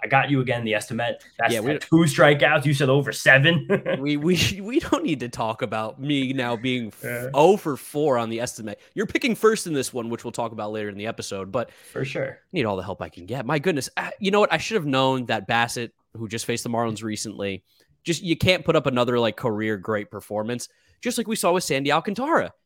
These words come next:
Speaker 2: He's faced the Mets four times, and even he looks human. So, like, it happens.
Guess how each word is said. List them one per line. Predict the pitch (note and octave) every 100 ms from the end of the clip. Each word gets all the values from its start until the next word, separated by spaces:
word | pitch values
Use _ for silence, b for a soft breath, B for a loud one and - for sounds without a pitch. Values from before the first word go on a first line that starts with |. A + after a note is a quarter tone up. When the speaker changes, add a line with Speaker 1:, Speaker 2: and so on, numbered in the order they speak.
| _
Speaker 2:
He's | G#3+ A#3
faced | F3+ E3
the |
Mets | E3 D#3+
four | - E3+
times, | F3+ F#3 F#3
and | G3+
even | A#3 A3+
he | C4
looks | F3+ -
human. | G#2+ F2+ D#2+ -
So, | - C3
like, | C#3 D3+
it |
happens. | F#3+ B2+ - - -